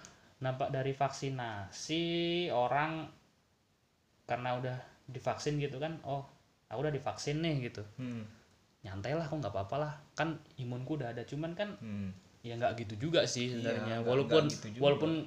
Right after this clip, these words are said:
Speaker 1: udah divaksin, wa-, berapapun itu, maupun yang dosis yang pertama ataupun dosis yang kedua,
Speaker 2: Hmm.
Speaker 1: setidaknya kan jangan sampai lalai gitu.
Speaker 2: Iya, benar. Tetap protokol tuh tetap dijaga gitu.
Speaker 1: Iya.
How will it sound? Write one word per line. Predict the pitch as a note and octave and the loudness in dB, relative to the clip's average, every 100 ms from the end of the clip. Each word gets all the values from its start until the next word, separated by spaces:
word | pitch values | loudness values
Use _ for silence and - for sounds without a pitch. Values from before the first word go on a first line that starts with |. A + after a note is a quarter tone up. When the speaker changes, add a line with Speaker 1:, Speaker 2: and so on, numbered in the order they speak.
| - - | -8 -2
Speaker 1:
udah | D3+ C3+ | 2 2
divaksin, | C3 C3+ A#2 E3+ | 4 2 2 4
wa-, | D3 C3 - - - | 6 4 2 -12 -2
berapapun | C#3 C3+ C3+ C3+ D3 | 6 8 6 4 2
itu, | C#3 D#3+ | 2 0
maupun | D3 B2+ C3 C#3 C#3 | -2 -2 -2 -2 0
yang | C3+ C3+ C3+ A#2+ - | 2 0 -2 -4 -2
dosis | C3 B2+ D3 - | 2 4 4 4
yang | C#3 | 2
pertama | C3 C3 C#3 C#3+ B2+ B2+ | 2 0 2 2 2 2
ataupun | B2+ C3+ C#3+ C3 | 0 -2 0 -2
dosis | B2 C3+ | -4 -4
yang | C3+ | -4
kedua, | B2+ A#2 G#2 C3 | -4 -4 2 4
Speaker 2:
Hmm. | D#3+ - - - _ _ _ _ _ _ - | 4 -2 -18 -20 _ _ _ _ _ _ -16
Speaker 1:
setidaknya | - D3+ C3 G2 D3+ | -2 0 2 0 0
kan | E3 F#3+ F3 - - _ - | -2 -4 -6 -8 -18 _ -6
jangan | C3 B2+ C3 | -2 0 2
sampai | C#3+ C3+ D3+ | 2 4 6
lalai | C#3+ C#3+ E3 E3 D3+ C3 A2+ | 8 10 10 10 8 4 0
gitu. | A2+ A#2 | -4 -6
Speaker 2:
Iya, | A#2 G#2+ | -6 -4
benar. | G#2+ G#2+ G#2 | -4 -6 -8
Tetap | - C#3 E3+ - - | -8 -2 -2 -2 -10
protokol | - D#3 D#3+ F3 F3+ F#3 | -6 -2 0 2 2 2
tuh | G#3+ | -2
tetap | G3 F3 D#3+ - | -2 0 0 -4
dijaga | C#3+ B2+ B2 C#3 F3+ B2+ A2 | -8 -8 -4 -2 -2 -4 -2
gitu. | B2 C3+ | -2 0
Speaker 1:
Iya. | A#2+ A#2 | 0 0